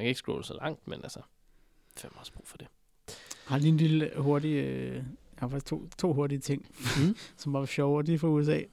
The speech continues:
Speaker 2: Den ene er, at, øh, nu, det er jo ikke særlig længe siden, at, øh, Boy Scouts of America blev til Scouts B S A, og nu tager piger ind.
Speaker 1: Mhm.
Speaker 2: Og der er så en ny gruppe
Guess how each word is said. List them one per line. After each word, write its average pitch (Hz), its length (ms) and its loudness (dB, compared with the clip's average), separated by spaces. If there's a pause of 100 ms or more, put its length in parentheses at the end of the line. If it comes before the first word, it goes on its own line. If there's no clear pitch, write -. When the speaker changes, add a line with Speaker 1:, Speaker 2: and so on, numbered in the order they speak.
Speaker 2:
Den 160 80 2
ene 170 180 6
er, 151 180 4
at, 143 260 -2
øh, 131 320 2
nu, 147 220 2
det 160 100 -4
er 156 40 2
jo 156 60 0
ikke 165 180 -4
særlig 190 360 -2
længe 190 240 2
siden, 180 480 0
at, - 280 -6
øh, 139 540 0 (840)
Boy 139 160 0
Scouts - 400 -8
of 151 80 0
America 165 500 -2 (1200)
blev 156 260 -2 (400)
til 151 200 -4
Scouts 147 300 -2
B - 80 -8 (140)
S 143 80 -4
A, 156 240 0
og 147 140 -2
nu 147 240 2 (160)
tager 160 160 -2
piger 233 320 4
ind. 147 160 0 (220)
Speaker 1:
Mhm. 135 220 -2 (200)
Speaker 2:
Og 151 140 -2
der 175 60 8
er 190 80 6
så 190 160 0
en 185 180 2
ny 190 220 0 (120)
gruppe 180 320 2